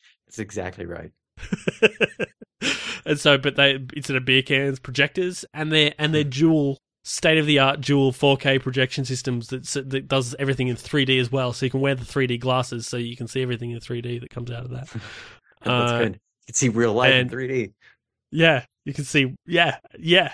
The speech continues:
Speaker 2: it would be amazing. Imagine how immersive that would feel. <laughs>
Speaker 1: <laughs>
Speaker 2: Uh, good times. Good times. Speaking of good times, these good times are at an end. Uh, if you would like to read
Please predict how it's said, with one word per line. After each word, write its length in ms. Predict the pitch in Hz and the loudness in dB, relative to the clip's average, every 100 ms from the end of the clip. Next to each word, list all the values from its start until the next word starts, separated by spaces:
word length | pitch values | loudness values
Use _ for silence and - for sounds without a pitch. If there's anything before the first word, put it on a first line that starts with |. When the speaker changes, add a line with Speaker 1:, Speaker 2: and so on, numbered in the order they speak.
| - - | -12 -4
Speaker 2:
it 60 | |
would 140 | 151 143 | -4 0
be 120 | 139 | 0
amazing. 560 | 147 160 170 147 120 - _ | 0 0 2 0 -4 -12 _
Imagine 320 | 156 160 175 151 | -6 -2 -2 0
how 260 | 151 147 | 0 -2
immersive 540 | 139 139 143 156 139 127 | -4 -6 -2 0 -2 -6
that 140 | 131 | -6
would 120 | 127 | -8
feel. 280 | - 117 113 _ - - - | -8 -8 -10 _ -20 -20 -16
<laughs> 1600 | 107 113 - 107 - 107 - - 196 - - - - - - - 175 _ _ | -10 -10 -8 -8 -8 -12 -18 -2 -2 2 0 0 -6 -12 -14 -12 -14 _ _
Speaker 1:
<laughs> 600 | 214 202 202 175 139 127 | -8 -6 -6 -8 -12 -6
Speaker 2:
Uh, 560 | 143 143 139 135 131 127 | -2 0 -2 -4 -6 -6
good 140 | 139 127 | -8 -6
times. 480 | 123 117 110 - - _ _ _ - | -4 -4 -6 -16 -20 _ _ _ -18
Good 100 | 135 | -10
times. 440 | 123 120 - - _ _ _ - - _ _ | -10 -10 -16 -20 _ _ _ -18 -18 _ _
Speaking 400 | - 202 170 170 | 2 4 4 2
of 100 | 143 | -2
good 140 | 156 143 | -4 2
times, 640 | 143 147 160 - - - _ _ _ _ | 2 2 -2 -8 -12 -18 _ _ _ _
these 160 | 139 135 | -4 -2
good 160 | 147 131 | -4 -2
times 380 | 139 139 147 | -2 -2 -6
are 100 | 123 | -6
at 100 | 113 | -4
an 120 | 123 107 | -4 -8
end. 260 | 101 104 _ _ _ _ - | -10 -16 _ _ _ _ -4
Uh, 300 | 127 127 123 | -2 -2 -4
if 200 | 143 131 | -6 -4
you 280 | 156 147 156 | -2 -2 -2
would 120 | 147 | 0
like 180 | 143 156 | 0 0
to 100 | 151 | -2
read 280 | 151 147 | 0 0